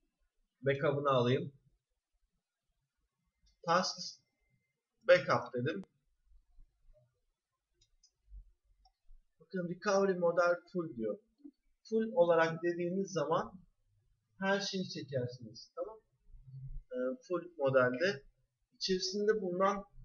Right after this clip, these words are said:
her şeyin backup'ını alırsınız. Ee, ne? User, rol, ee, bununla alakalı olarak, ee, işte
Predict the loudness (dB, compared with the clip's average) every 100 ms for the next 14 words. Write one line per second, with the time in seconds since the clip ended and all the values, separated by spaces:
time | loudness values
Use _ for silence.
0 | -4 2 2 2 0 0 2 0 -2 -4
1 | -2 0 0 -2 -10 -20 -20 _ _ _
2 | -12 -12 -18 -20 _ _ -4 0 0 2
3 | 2 0 -2 -2 0 0 -2 -2 -6 -6
4 | _ _ _ _ _ _ -8 2 4 4
5 | 0 -10 _ _ _ _ _ -4 0 0
6 | 0 0 -2 -6 _ -10 -10 _ -6 0
7 | 4 6 6 4 2 4 4 6 6 4
8 | 2 -10 -18 _ -20 -20 _ -4 2 2
9 | 2 0 -2 -10 _ _ _ _ _ _
10 | _ _ _ _ _ _ _ -20 -16 -12